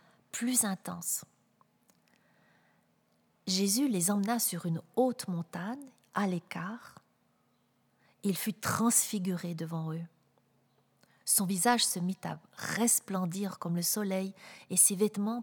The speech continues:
prirent une blancheur éclatante, comme la lumière. Matthieu dix-sept, versets un à deux. La majesté de l'humilité.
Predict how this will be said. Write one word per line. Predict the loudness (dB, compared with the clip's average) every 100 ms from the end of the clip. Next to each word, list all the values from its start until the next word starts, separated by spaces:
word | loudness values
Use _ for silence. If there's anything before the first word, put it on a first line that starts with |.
| -8
prirent | -2 0 0 -2 -2
une | -2
blancheur | 0 0 -2 -2 -4 -8 _ _ _
éclatante, | 0 0 -4 -10 -8 -8 -8 -10 -18 -20 _ _ _ _ _ _
comme | 0 2 4
la | 0
lumière. | -2 -4 -6 -8 -12 -20 _ _ _ _ _ _ _ _ _ _ _ _ _ _
Matthieu | 0 0 0 -6
dix-sept, | -4 0 0 0 -6
versets | -8 -4 -4 -6 -2
un | 0
à | 0
deux. | -2 -6 -10 -14 _ _ _ _ _ _ _ _ _ _ _ _ _ _ _ _ _ _ _ _ _ _ -20 _ _ _ _ _ _ _
La | 2 4
majesté | 6 4 4 4 4 4
de | 4
l'humilité. | 6 6 6 4 -2 -4 -10